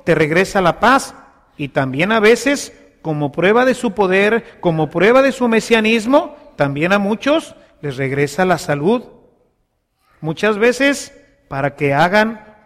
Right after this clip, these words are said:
una vida diferente, muchas veces para que den testimonio del poder de Dios. Normalmente cuando Jesús sanaba a alguien les decía: "No, no me sigas,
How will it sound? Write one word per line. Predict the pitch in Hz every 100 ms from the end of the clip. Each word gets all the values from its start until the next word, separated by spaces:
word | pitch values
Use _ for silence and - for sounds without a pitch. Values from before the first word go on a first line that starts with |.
| _
una | 190 214 233 226 220 -
vida | 160 202 214 196
diferente, | 175 - 143 156 160 151 226 254 - - -
muchas | 156 185 185
veces | 208 214 254
para | - 160 147
que | 156
den | 185 247
testimonio | 262 - 196 190 254 320 359 370 - - -
del | 151 180 170
poder | - 175 196 208
de | 196
Dios. | 165 165 170 - - - _ _ _ _ _ _ _ _ _ _ _ _ _ _ _ _ _ _ _ _ _
Normalmente | 139 143 147 165 180 202 208 202
cuando | 185 175 165
Jesús | 170 208 214
sanaba | 214 208 233 220
a | 240
alguien | 233 226
les | 190 170
decía: | 180 233 254 220 151 - - _ -
"No, | 202
no | 233
me | 254
sigas, | 254 277 262 170 -